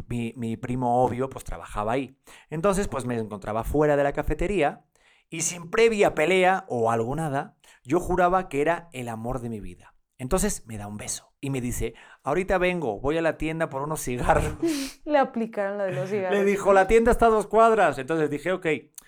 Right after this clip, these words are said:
Speaker 1: Pasó diez minutos, pasó veinte minutos, treinta, cuarenta, sesenta, tres horas. Y dije, "Mm, este man yo creo que no regresó, igual lo robaron, qué sé yo". Llegué a mi casa, llamé a su casa y su mamá me dijo,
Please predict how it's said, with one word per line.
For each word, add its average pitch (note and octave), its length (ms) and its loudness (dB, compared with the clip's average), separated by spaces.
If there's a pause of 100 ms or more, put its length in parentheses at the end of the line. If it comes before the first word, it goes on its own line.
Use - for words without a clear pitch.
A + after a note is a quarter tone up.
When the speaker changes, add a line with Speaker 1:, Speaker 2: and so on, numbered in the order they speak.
(280)
Speaker 1:
Pasó G2+ 280 -4
diez G2 160 -6
minutos, D#3 680 -10
pasó - 220 -10
veinte E2+ 220 -10
minutos, B2+ 440 -10
treinta, A#2+ 300 -6
cuarenta, B2 280 -6
sesenta, C3 480 -6 (540)
tres F#3 340 2
horas. F#3+ 500 6
Y D3+ 120 -2
dije, D#3 280 4
"Mm, A3+ 460 2
este C#3+ 300 -2
man F3 260 0
yo F3 140 -2
creo F3 140 0
que F3 100 -4
no F3 100 -2
regresó, D3 420 -2
igual D3+ 260 2
lo E3 80 2
robaron, C#3+ 440 2
qué D3+ 120 -2
sé D3 180 0
yo". C#3+ 260 2 (540)
Llegué D3+ 320 4
a G#3 40 0
mi G#3+ 200 -2
casa, F#3+ 560 4
llamé D3+ 400 0
a E3+ 180 2
su - 300 -6
casa F#3 640 0
y E3 100 -4
su E3+ 180 0
mamá E3 220 0
me C#4 160 0
dijo, F#3+ 500 0